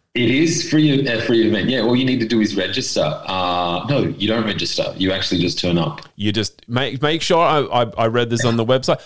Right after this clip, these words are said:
Speaker 2: make sure you turn up early so you are not disappointed, and you would
Speaker 1: That's
Speaker 2: be
Speaker 1: it.
Speaker 2: disappointed. <laughs>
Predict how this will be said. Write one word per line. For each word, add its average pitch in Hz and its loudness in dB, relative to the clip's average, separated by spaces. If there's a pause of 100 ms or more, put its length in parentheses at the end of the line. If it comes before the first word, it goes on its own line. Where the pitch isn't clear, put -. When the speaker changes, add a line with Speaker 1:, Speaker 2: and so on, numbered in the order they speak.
(120)
Speaker 2:
make 143 0
sure 160 -2
you 143 0
turn 143 0
up 131 -2
early 156 2
so 165 -2
you 127 2
are 107 2
not 107 0
disappointed, 127 0
and 143 0
you 156 -2
would 143 4
Speaker 1:
That's 110 0
Speaker 2:
be 117 4
Speaker 1:
it. - 4
Speaker 2:
disappointed. 95 -4 (140)
<laughs> - -20